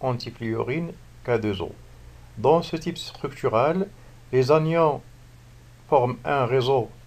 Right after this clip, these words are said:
cubique à face centrée et les cations occupent tous les sites tétraédriques de ce réseau.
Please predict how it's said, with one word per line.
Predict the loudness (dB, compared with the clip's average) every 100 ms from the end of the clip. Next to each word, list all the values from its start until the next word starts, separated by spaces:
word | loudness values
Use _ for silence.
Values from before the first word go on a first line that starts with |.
| -12
cubique | -8 -4 -4 -4 -14 -20 -12
à | -6
face | 0 0
centrée | 0 -2 0 0 2 0 -4 -16 -20 -14 -4
et | 0
les | 2
cations | 4 2 2 4 4 2 -2
occupent | 0 0 0 -4 -6 -6
tous | 0 0
les | 0
sites | -4 -8 -4
tétraédriques | -2 0 2 2 4 2 0
de | -4
ce | -2
réseau. | 0 0 -2